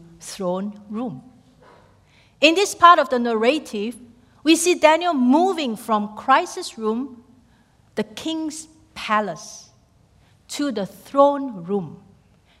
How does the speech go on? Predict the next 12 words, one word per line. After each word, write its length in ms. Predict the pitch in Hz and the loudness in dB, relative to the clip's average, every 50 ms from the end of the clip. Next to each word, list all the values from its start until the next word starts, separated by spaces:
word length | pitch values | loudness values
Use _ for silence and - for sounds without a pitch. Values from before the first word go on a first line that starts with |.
| - | -6
the 120 | - 208 208 - - | -6 -6 -4 -2 2
almighty 840 | 196 185 180 175 175 175 190 214 233 254 269 262 262 - 277 269 254 262 262 | 2 2 2 0 -4 -4 0 2 2 2 0 -2 -6 -8 -10 -10 -10 -12 -18
king's 640 | - - - - 269 262 226 226 190 - - - - - _ - _ _ _ _ _ _ _ | -20 -18 -10 -8 -6 -6 -4 -6 -8 -10 -14 -20 -20 -20 _ -20 _ _ _ _ _ _ _
presence. 640 | - - 180 160 - - 151 147 151 - - - - _ _ _ _ _ _ _ _ _ _ _ _ _ _ _ _ _ _ _ _ _ _ _ _ _ _ _ _ _ _ - | -16 -12 -12 -12 -12 -14 -16 -16 -18 -20 -20 -20 -20 _ _ _ _ _ _ _ _ _ _ _ _ _ _ _ _ _ _ _ _ _ _ _ _ _ _ _ _ _ _ -8
In 120 | 294 311 - | -6 -6 -4
times 300 | - 302 339 349 339 - | 2 2 2 2 2 -4
of 180 | 254 - - - | -8 -8 -10 -20
crisis, 720 | - - 233 247 240 - - 208 156 - - - - - - _ _ _ _ _ _ _ _ _ _ - | -12 -10 -10 -10 -8 -10 -12 -14 -14 -16 -16 -18 -18 -20 -20 _ _ _ _ _ _ _ _ _ _ -2
we 140 | 233 254 262 | 0 0 0
can 260 | 254 254 247 240 247 | 0 -2 -4 -6 -6
do 180 | 254 262 269 269 | -8 -10 -8 -4
likewise. 760 | 254 262 254 254 - - 277 302 294 - - - - - | -4 -4 -4 -6 -8 -10 -12 -12 -12 -20 -20 -20 -20 -20